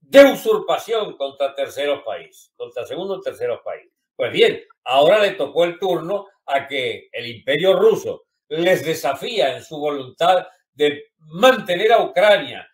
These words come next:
como una plataforma de sabotaje de Rusia, y entonces Rusia por fin asume la responsabilidad de invadir aquello y de desafiarles.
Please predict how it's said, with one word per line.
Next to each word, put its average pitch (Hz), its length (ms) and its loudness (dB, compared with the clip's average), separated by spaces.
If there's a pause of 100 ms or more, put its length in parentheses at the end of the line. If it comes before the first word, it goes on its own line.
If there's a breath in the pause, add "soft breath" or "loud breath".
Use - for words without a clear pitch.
(220)
como 147 340 -4
una 185 240 -4
plataforma 170 760 0
de 139 140 -8
sabotaje 170 880 0 (100)
de 131 380 -6
Rusia, 254 580 0 (220)
y 269 100 -8
entonces 196 640 2
Rusia 156 480 -4
por 123 240 -6
fin 165 380 -12 (240)
asume 147 640 -2
la 120 160 0
responsabilidad 170 960 -2
de 143 100 -8
invadir 120 440 -4
aquello 151 480 -4
y 139 120 -8
de 117 280 -8 (240)
desafiarles. 165 840 -2